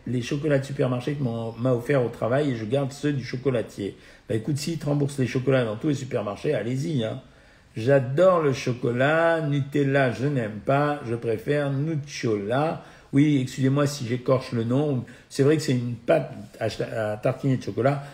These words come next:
C'est au moment où j'avais beaucoup critiqué les, les pâtes à tartiner type Nutella,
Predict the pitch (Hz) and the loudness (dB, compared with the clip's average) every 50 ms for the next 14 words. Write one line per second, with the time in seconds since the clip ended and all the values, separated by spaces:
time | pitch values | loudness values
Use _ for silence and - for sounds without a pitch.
0 | - - - - - 135 143 - - 151 151 156 160 180 190 165 135 143 131 131 | -20 -20 -20 -6 -2 -2 -2 0 0 0 0 0 0 0 0 2 2 2 2 2
1 | 127 123 139 139 - - 143 - - 135 - - 131 - 147 139 127 110 101 - | 0 0 -2 -4 -4 -8 -8 -6 -6 -6 -6 -6 -6 -2 0 0 0 0 -2 -6
2 | - 123 113 110 117 120 - 117 110 113 110 - - - 117 113 117 113 113 - | -8 -8 -8 -8 -6 -6 -4 -4 -4 -4 -6 -6 -6 -6 -4 -4 -4 -6 -6 -10
3 | - - 131 120 107 - 117 107 120 135 151 156 - | -12 -8 -6 -6 -4 -4 -4 -2 -2 -2 -2 -4 -8